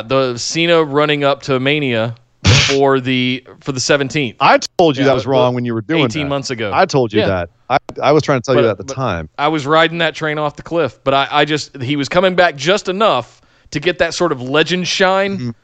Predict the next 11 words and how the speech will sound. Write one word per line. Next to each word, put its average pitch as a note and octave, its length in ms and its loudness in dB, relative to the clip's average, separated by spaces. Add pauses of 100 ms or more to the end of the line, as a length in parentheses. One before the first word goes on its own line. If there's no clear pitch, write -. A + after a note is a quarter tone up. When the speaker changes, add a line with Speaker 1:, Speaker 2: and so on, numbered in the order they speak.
(200)
Speaker 1:
just E3+ 160 -2
to D#3 60 -8
give E3 120 0
him D#3+ 120 -4
that D#3 200 2
one F#3+ 280 2
more F3+ 360 2
sort E3 220 -2
of B2 100 -6
Goldberg-esque D#3 800 0
championship. D#3+ 580 -4